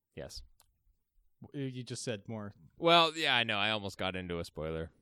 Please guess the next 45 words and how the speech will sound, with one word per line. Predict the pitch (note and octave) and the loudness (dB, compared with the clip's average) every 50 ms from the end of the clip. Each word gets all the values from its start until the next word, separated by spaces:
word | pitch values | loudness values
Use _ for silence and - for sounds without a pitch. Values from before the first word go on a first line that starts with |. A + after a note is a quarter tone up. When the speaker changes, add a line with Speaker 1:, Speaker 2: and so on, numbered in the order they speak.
| _ | _
Speaker 2:
You | A#2 A#2+ | -6 -4
Speaker 1:
I | A#2 | -2
didn't | |
want | - | 0
Speaker 2:
promised | C3+ C3 B2+ B2 B2+ - - | 2 2 2 2 0 -2 -4
Speaker 1:
to. | - | -4
Speaker 2:
something | E2 B2 A#2 - - A#2 G#2+ G#2+ | -4 -6 -6 -4 -6 -6 -6 -6
and | G#2 G#2 | -8 -8
then | G2+ G2 G2 F#2+ - - - - - _ _ _ _ | -10 -10 -10 -12 -14 -16 -20 -20 -20 _ _ _ _
Speaker 1:
Yep. | G#2+ A#2+ A#2+ - _ _ _ _ _ _ _ - | 0 2 2 0 _ _ _ _ _ _ _ -14
I | - | -12
Speaker 2:
Okay. | F#2 - | -8 -8
Speaker 1:
took | G#2+ - | -8 -6
it | G2+ | -4
away. | G2+ F#2+ F#2+ F#2 F#2 F2 - _ _ _ | -2 0 0 0 0 -2 -4 _ _ _
I | - G2+ | -8 -8
giveth | G2 F2 A2 A2 G#2+ A#2+ A2 | -4 0 0 0 0 0 0
and | A2+ G2+ | 0 -2
I | F#2 | -2
taketh. | - - F#2+ F#2 - F2+ F2 - - - _ _ _ - | -2 -2 -2 -2 -2 -4 -6 -6 -8 -14 _ _ _ -4
Speaker 2:
Have | D#3 | -2
we | G3 A3 | 0 2
talked | - C#4+ C#4+ - | 4 4 4 4
about | D4+ G#3 | 0 -2
the | D3+ | -2
humor | - - D3+ D3 D#3 E3+ F#3 F#3 | -2 0 2 2 4 2 2 0
yet? | F#3+ G3 G#3 G#3+ G3 - | 2 2 2 2 2 2
I | E3+ | 4
think | - G#3+ G#3 | 6 6 6
that's | G3+ G#3+ - - | 6 4 4 4
one | G#3 G3 | 4 4
of | E3+ | 4
the | D#3 | 4
reasons | C#3 D#3 E3 D#3 D#3 D#3+ C#3+ A#2 | 2 2 2 2 2 2 2 0
why | A#2+ A#2+ B2 B2+ C3+ C#3 | 0 0 2 2 2 2
this | C3 C#3 C#3 - - | 2 0 -2 -2 0
movie | C#3 C3+ C3+ C3 C3 | 0 0 0 0 0
separates | B2 - - C3+ - - C3+ F3 G3 | -2 -2 -2 -2 -2 2 6 10 12
Speaker 1:
Oh. | G3+ G3+ G3+ F#3+ F3 D3 B2+ | 12 12 12 12 12 12 10
Speaker 2:
itself | A#2 A2 G#2 - | 8 6 6 6
so | D3 C#3 C3+ | 6 4 6
well | B2 B2+ B2+ B2+ B2+ C3 C3 | 6 4 4 4 4 2 0
from | - - - - B2+ B2 | -2 -6 -4 0 4 8
Speaker 1:
Well, | D3+ D3 C#3 B2+ A#2 A2 G#2 G2+ - - - _ _ _ _ _ _ _ _ _ _ _ _ _ _ _ _ _ _ _ _ _ _ _ - - _ _ _ | 10 10 10 10 8 6 4 0 -6 -16 -20 _ _ _ _ _ _ _ _ _ _ _ _ _ _ _ _ _ _ _ _ _ _ _ -20 -20 _ _ _
yeah. | G2+ A2 A2+ A2 G#2 F2 E2 | 0 2 2 4 2 2 0